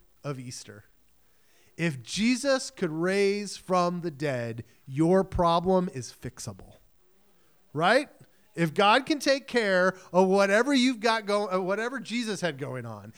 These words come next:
if he can take inanimate flesh and make it alive again, then your family or your budget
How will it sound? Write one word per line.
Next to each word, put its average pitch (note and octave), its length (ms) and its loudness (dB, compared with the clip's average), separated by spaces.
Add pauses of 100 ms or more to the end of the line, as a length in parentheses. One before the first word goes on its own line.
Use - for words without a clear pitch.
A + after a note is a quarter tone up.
(140)
if E3+ 100 0
he A3 80 4
can B3 140 0
take A#3+ 260 -2
inanimate B3 640 4
flesh F3 420 -2
and F3 140 -4
make F#3 240 -6
it G#3+ 60 -2
alive F#3+ 420 0
again, B2 440 -8 (260)
then F3+ 160 -4
your F3 180 0
family C#4 680 2
or E3 100 -6
your D#3 220 -4
budget A#3+ 680 0